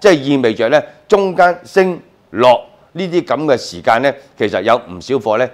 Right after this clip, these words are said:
被捆綁咗㗎啦。好啦，咁至於個走勢呢，都唔使多講啦。七月七號嘅高位二萬六千七百八十二，同埋呢一個呢，八月三十一號嘅高位二萬五千八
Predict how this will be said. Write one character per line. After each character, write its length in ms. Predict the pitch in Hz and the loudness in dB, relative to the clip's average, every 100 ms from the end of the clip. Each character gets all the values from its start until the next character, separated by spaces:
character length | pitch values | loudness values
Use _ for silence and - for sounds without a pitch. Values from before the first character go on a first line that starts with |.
| - | -12
被 140 | - 82 | -12 -12
捆 280 | - 90 101 | -8 -10 -6
綁 220 | 90 92 | -6 -4
咗 40 | |
㗎 200 | 85 92 | -4 0
啦。 180 | 101 98 - _ _ _ _ | 0 -2 -6 _ _ _ _
好 120 | 117 | 2
啦， 180 | 143 117 - _ | 4 2 -4 _
咁 160 | 151 165 | -6 -4
至 140 | 143 | -4
於 40 | |
個 100 | 165 | 0
走 220 | 127 107 143 | 2 2 2
勢 180 | 127 | 2
呢， 120 | 135 143 | 2 0
都 120 | 151 | -2
唔 140 | 98 | -6
使 180 | 85 104 | -4 -2
多 160 | 123 120 | 0 0
講 200 | 98 110 | 0 2
啦。 180 | 139 123 - _ _ _ _ _ _ | 2 0 -6 _ _ _ _ _ _
七 100 | - 190 - _ | -2 -2 -2 _
月 140 | 127 | -10
七 120 | - | -4
號 60 | 156 | -2
嘅 240 | 123 117 | 0 -2
高 160 | 120 147 | 2 2
位 300 | 123 107 127 - | 4 2 0 -10
二 200 | 101 107 | -12 -8
萬 160 | 107 98 | -2 -2
六 80 | 95 | -4
千 220 | - 139 | -10 -12
七 80 | 123 | -8
百 160 | 131 98 | -4 -4
八 180 | - 87 | -4 -8
十 100 | 92 | -8
二， 260 | 78 80 73 _ _ _ _ | -14 -16 -16 _ _ _ _
同 140 | - 113 | -10 -2
埋 180 | 101 113 | -2 2
呢 20 | |
一 180 | 165 151 | 2 2
個 120 | 123 | 0
呢， 160 | 131 147 - _ _ _ - _ | 2 0 -4 _ _ _ -20 _
八 200 | 131 127 - | 2 2 -6
月 200 | 113 104 | -10 -2
三 260 | - 135 | 2 2
十 60 | 123 | 4
一 20 | |
號 60 | 127 | 0
嘅 180 | 104 104 | 0 -4
高 180 | 135 | 0
位 280 | 123 101 110 - _ 101 | 2 2 -2 -6 _ -14
二 240 | 101 101 | -10 -4
萬 260 | 92 90 92 _ 92 | -2 -2 -6 _ -14
五 160 | 101 | -12
千 280 | 104 135 127 123 _ | -8 -6 -6 -8 _
八 140 | 90 | -4